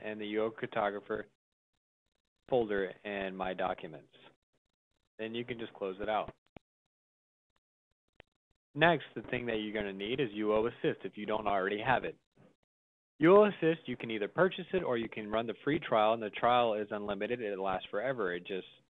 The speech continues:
depends on what you can do with U O Assist. Go ahead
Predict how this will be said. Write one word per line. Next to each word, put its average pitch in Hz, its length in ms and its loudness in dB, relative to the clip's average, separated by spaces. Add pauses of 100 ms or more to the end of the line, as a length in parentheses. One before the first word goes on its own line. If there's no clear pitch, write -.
(180)
depends 101 320 -6
on 98 140 -4
what 87 200 -8
you 95 80 -10
can 95 220 -14
do 110 200 -2
with 87 180 -10
U 95 200 -2
O 87 240 -4
Assist. 87 280 -6 (1800)
Go 131 140 10
ahead 143 380 4